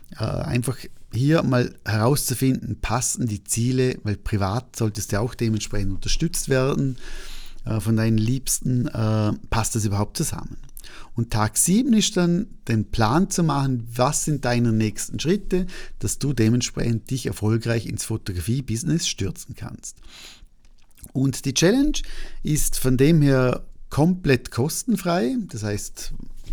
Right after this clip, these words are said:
du trägst einfach deine E-Mail-Adresse ein, ich gebe auch den Link in die Shownotes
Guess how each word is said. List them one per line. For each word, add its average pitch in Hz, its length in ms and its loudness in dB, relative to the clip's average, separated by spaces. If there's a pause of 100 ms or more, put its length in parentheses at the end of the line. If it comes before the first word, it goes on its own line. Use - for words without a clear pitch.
du 110 140 2
trägst - 360 0
einfach 101 220 2
deine 104 220 2
E-Mail-Adresse 156 640 4
ein, 135 200 2
ich 120 140 -4
gebe 101 200 0
auch 101 100 -4
den 110 140 2
Link 107 280 2
in 90 60 -4
die 95 80 -2
Shownotes 180 580 0